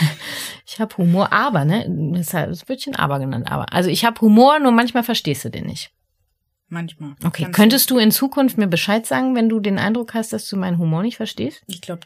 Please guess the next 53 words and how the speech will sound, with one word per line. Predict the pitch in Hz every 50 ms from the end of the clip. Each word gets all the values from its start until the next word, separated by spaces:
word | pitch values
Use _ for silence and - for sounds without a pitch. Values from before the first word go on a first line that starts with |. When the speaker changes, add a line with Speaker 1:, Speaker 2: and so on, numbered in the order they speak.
| _ _ -
Speaker 2:
das | - 185 175 - - - _ _ _ _ -
Signal | - 190 190 185 185 175 175
kriegst | 170 - - 180 175 - -
du | 170
von | 170 - - 175 170
mir | 165 170 170
schon | 196
Speaker 1:
Nee, | 202 180 160 -
Speaker 2:
oft | - 143
Speaker 1:
äh, | 156 135
das | 143 156 139
Speaker 2:
genug. | 127 147 147
Speaker 1:
ist | - - -
mir | 160 151 147
total | - 165 151 - 175 170 165
neu, | 165 214 269 240 147 123
dass | 139 135 143 -
du | 160 147
meinen | 147 135 135 139
Humor | 151 143 156 208 226
nicht | 175 127 -
verstehst. | - 117 - - - 143 151 151 - - _ _ _ _ _ _ _ _ _ _ _ _ _ _ _ _ _ _ - 170
Speaker 2:
Okay. | - - 160 156 208 - _ _ _ _
Speaker 1:
Ja. | - 185 165 143 - - - - - -
Wäre | 180 185 190
das | 247 -
für | - 247 214
dich | 220 180 165
machbar, | 170 175 175 - - 262 262
mir | 247 233 220 220
in | - 202 190
Zukunft | - 214 196 - 233 233 220 202
mal | 202 185
ein | 180
Zeichen | 170 - 165 190 220 240
zu | 233 254
Speaker 2:
Ja. | 262 233 240 262
Speaker 1:
geben? | 294 320 - _ _ _ _ _ _ _ _ _ - -
Willst | - 120 127 165 190 196 214 - 175
du |
was | 185 185 -
sagen | - 180 202 254 285 302
oder | 277 269 240
willst | 254 233 -
du | 240
mir | 226 220
ein | 202 202
Handzeichen | 185 180 170 - 175 156 147 151 165 156
geben | 139 143 139 139 135
oder | 135 139 139
so? | 143 147 147 -
Speaker 2:
Mm, | - - 208 190 180 175 175 170 170 165 165 165 160 165 170 170 165 170 _
ich | - 165 165 170 - - - - - - - - - -